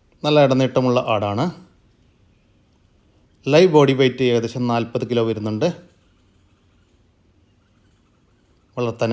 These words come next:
അനുയോജ്യമായ നല്ല തീറ്റയും കൂടിയുമുള്ള ഈ പെണ്ണാടിൻ്റെ ഉദ്ദേശിക്കുന്ന വില പതിനാലായിരത്തി ഇരുന്നൂറ്റി അൻപത് രൂപ. ഫിക്സഡ് റേറ്റ് ആണ്. സ്ഥലം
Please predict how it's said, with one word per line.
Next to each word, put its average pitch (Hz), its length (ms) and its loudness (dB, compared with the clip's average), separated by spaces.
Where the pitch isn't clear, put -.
അനുയോജ്യമായ 107 400 -4
നല്ല 117 240 -4
തീറ്റയും 104 260 -8
കൂടിയുമുള്ള 104 340 -6
ഈ 110 120 -8
പെണ്ണാടിൻ്റെ 101 500 -6
ഉദ്ദേശിക്കുന്ന 101 440 -10
വില 117 100 -6
പതിനാലായിരത്തി 101 800 -6
ഇരുന്നൂറ്റി 101 380 -8
അൻപത് 95 380 -10
രൂപ. 92 120 -12
ഫിക്സഡ് 143 440 0
റേറ്റ് 127 320 2
ആണ്. 160 120 0
സ്ഥലം 170 300 2